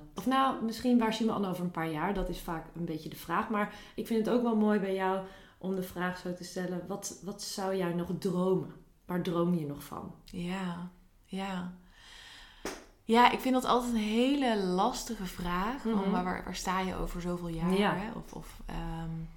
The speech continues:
Speaker 2: want omdat ik heb ervaren tot nu toe in mijn leven dat als je die plannen maakt met je hoofd,
Speaker 1: Hmm.
Speaker 2: <laughs> hè, van waar sta je
Speaker 1: Ja.
Speaker 2: over vijf jaar, dat je dan, eh, ja, weet je, wie weet helemaal niet hoe het leven loopt.
Speaker 1: Daarom.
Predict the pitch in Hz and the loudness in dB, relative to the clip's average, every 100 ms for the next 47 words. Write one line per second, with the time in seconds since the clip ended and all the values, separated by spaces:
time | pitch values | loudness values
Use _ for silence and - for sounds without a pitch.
0 | - - - - - - - 185 180 190 | -20 -20 -18 -18 -20 -14 -4 2 2 2
1 | 190 190 - - - - 175 170 175 180 | 0 -2 -4 -18 -20 -4 -2 4 10 10
2 | 190 190 185 180 185 - 185 180 202 240 | 8 4 2 2 -2 -8 0 2 4 2
3 | 208 190 185 185 185 180 175 175 - - | 2 2 2 2 0 -2 -2 -4 -8 -16
4 | - - 185 - 180 180 196 190 180 180 | -20 -6 -2 0 -2 2 4 6 6 4
5 | 180 175 180 160 156 170 - - - 196 | 2 -2 -4 -2 0 0 0 -6 0 8
6 | 226 233 226 214 190 185 175 - 185 202 | 10 10 8 6 6 4 2 0 2 4
7 | 175 170 - 180 190 175 185 180 165 175 | 4 2 6 6 6 4 2 0 -2 -2
8 | 175 170 170 175 170 170 170 170 - - | -2 -4 -4 -6 -6 -4 -4 -6 -12 -20
9 | - - - - 175 170 165 165 170 - | -20 -20 -20 -12 -6 -4 -4 -6 -10 -14
10 | 170 165 170 165 156 156 165 160 160 165 | -10 -10 -8 -8 -8 -8 -8 -8 -10 -10
11 | 160 - - - - - 196 185 156 | -10 -10 -10 -12 -10 -4 -2 0 -2